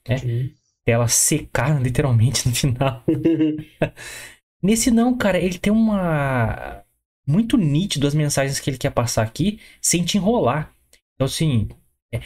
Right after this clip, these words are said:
Speaker 1: acho que o filme ele consegue passar essa mensagem,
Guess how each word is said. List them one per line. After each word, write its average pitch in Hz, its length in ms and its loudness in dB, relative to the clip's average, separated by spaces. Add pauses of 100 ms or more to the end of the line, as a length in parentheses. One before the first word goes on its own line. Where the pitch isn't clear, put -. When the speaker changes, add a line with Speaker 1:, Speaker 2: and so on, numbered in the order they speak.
(260)
Speaker 1:
acho 151 140 -2
que - 60 -4
o 175 40 0
filme 190 280 0
ele 196 60 -2
consegue 175 460 -2
passar 156 460 -2
essa 117 720 0 (360)
mensagem, 113 840 0